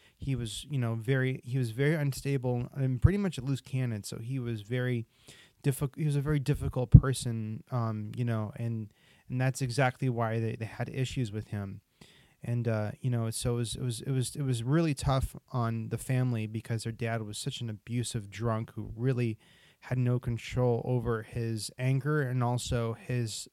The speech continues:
uh, alcohol consumption. So that's another reason why, you know, their, their, the family just had some, s-,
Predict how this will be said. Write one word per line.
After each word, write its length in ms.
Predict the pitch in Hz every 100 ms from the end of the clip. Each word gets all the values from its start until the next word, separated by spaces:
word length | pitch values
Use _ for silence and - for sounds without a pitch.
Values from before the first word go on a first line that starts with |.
| -
uh, 260 | 120 110
alcohol 480 | 113 131 131 117 113
consumption. 680 | - 110 - 113 - 113 113 - - - - -
So 140 | -
that's 200 | 143 160
another 260 | 165 160 151
reason 340 | 147 135 147
why, 260 | 135 120 117
you 180 | 123 127
know, 100 | 117
their, 260 | 113 113
their, 160 | 120 117 -
the 80 |
family 480 | 127 - 127 127 123
just 340 | 117 117 - - - - - -
had 260 | 156 147
some, 400 | - 160 151 139 -
s-, 180 | - -